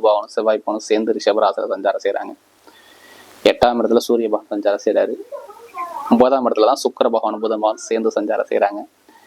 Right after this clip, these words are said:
சிம்ம ராசியில. அடுத்து பாத்தீங்கன்னா பத்தாம் பாவத்துல கேது பகவான் இருக்கிறாங்க, சஞ்சாரம் செய்யறாங்க. ஒரு சில தினத்துக்கு அப்புறம் பாத்தீங்கன்னா அந்த சூரிய பகவான் ஆன-, ஆனவர் ஒன்பதாம் பாவத்துக்கு வர்றாரு. சிம்ம ராசிக்கு வந்து சஞ்சாரம் செய்யறாரு. மத்த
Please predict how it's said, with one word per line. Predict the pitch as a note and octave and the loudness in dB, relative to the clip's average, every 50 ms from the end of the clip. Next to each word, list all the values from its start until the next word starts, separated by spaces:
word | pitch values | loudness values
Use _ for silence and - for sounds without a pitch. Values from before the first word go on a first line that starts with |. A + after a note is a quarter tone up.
| _ - B3+ C4+ D4 D#4 E4 D#4+ - - - - - | _ -20 -16 -16 -14 -14 -14 -16 -16 -16 -10 -2 2
சிம்ம | - - G#2+ A2 A2 A2 | 2 4 4 4 4 4
ராசியில. | G2+ G2 - - A#2+ - - | 2 2 2 2 2 4 4
அடுத்து | A2 A2 - - | 2 2 0 0
பாத்தீங்கன்னா | - G2+ A2+ A#2 A#2+ A#2+ A2 | 0 2 2 2 2 2 0
பத்தாம் | - - - A#2 A#2 A2 | 0 2 0 0 2 2
பாவத்துல | G#2+ G#2+ A2+ A2+ A#2+ - - | 0 0 0 -2 -6 -2 0
கேது | A#2 A2 A2+ A2 | 0 0 2 0
பகவான் | - - G2 G#2+ G#2+ G#2 G#2 | -2 -2 0 0 -2 -2 -4
இருக்கிறாங்க, | G2+ G2 - G#2 G2 G2+ G#2 - | -6 -6 -4 -2 -2 -2 -2 -4
சஞ்சாரம் | G#2+ G#2 G#2+ G2+ - - | -2 0 0 -2 0 0
செய்யறாங்க. | - - - G2 - - - _ _ _ _ _ _ _ _ _ _ _ _ _ _ - - - - - - - - - - - - - A2+ | -2 -2 -2 -4 -8 -14 -18 _ _ _ _ _ _ _ _ _ _ _ _ _ _ -20 -20 -20 -20 -20 -20 -20 -20 -20 -20 -6 0 2 2
ஒரு | A2 G#2+ - | 4 4 4
சில | G#2+ G#2 G#2 A2 | 2 2 4 4
தினத்துக்கு | A2 A#2+ B2 C3 B2 A2+ | 2 2 2 2 2 0
அப்புறம் | G#2+ A2 A2 G#2+ G#2 | 2 0 0 0 0
பாத்தீங்கன்னா | G2+ - A2 A#2 B2+ | -2 -2 -2 -4 -4
அந்த | B2 - - | -4 -4 -2
சூரிய | A#2 A2 G#2+ A2+ A2 G2+ G#2 | -2 -2 0 2 2 2 2
பகவான் | G2 - G2+ G2+ G2+ G2+ | 2 0 -2 -4 -6 -8
ஆன-, | - - - G#2 G#2 G#2 G2+ G2+ G2+ G2+ - - - G2 | -12 -14 -14 -10 -8 -6 -4 -4 -4 -4 -4 -4 -4 -2
ஆனவர் | G2 G2 G2 G#2 A#2 D#3 D3+ B2 - - - - _ _ _ _ _ _ _ _ _ _ _ _ _ _ - - | -2 0 2 2 4 4 2 0 -2 -6 -12 -20 _ _ _ _ _ _ _ _ _ _ _ _ _ _ 0 2
ஒன்பதாம் | B2 A#2 A#2 A#2+ A2+ G2+ | 4 6 6 6 6 4
பாவத்துக்கு | G2 G2 - - G2+ G2+ G2 F#2+ | 2 0 0 -2 -6 -8 -8 -6
வர்றாரு. | - G#2 G2+ G#2 - _ _ _ _ _ _ _ _ _ _ _ _ _ _ _ _ _ _ - - - - - - - | -4 -4 -4 -4 -6 _ _ _ _ _ _ _ _ _ _ _ _ _ _ _ _ _ _ -20 -20 -20 -20 -12 -2 2
சிம்ம | - - - C#4+ B3 | 4 4 6 4 4
ராசிக்கு | G#2+ G2+ - - G#2 A#2 A#2+ A2+ G2 F#2+ F#2+ | 2 2 0 0 0 2 2 2 4 4 2
வந்து | F#2+ G2+ G2+ - G2 | 2 0 0 -2 -2
சஞ்சாரம் | F#2+ G2 G2 G2 - - | -2 0 0 0 0 0
செய்யறாரு. | G2 F#2+ G2 F#2+ G#2 G2+ | -2 -2 -2 -2 -2 -2
மத்த | F#2+ - | 0 0